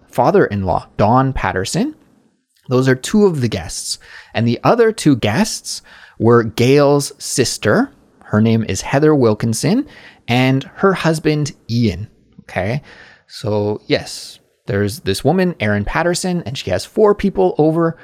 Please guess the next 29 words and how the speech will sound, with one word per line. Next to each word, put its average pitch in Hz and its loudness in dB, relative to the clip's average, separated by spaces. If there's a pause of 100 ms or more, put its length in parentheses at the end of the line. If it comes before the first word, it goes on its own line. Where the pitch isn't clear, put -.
(220)
to 180 -2
dinner. 147 0
And 127 -4
in 170 0
my 285 -2
opinion, 240 0 (240)
a 254 -8
little 294 0
bit 269 2
strange. - -6 (160)
Okay, 151 -2
we 156 0
don't 220 0
know 170 2
all 135 4
of 123 0
the 123 0
details, 120 0
but - -2
<laughs> - -2
I'm 117 2
just - -2
imagining 123 0
myself 120 0
in 120 0
this 117 -2
situation 123 2 (320)
and 101 -2
inviting 110 2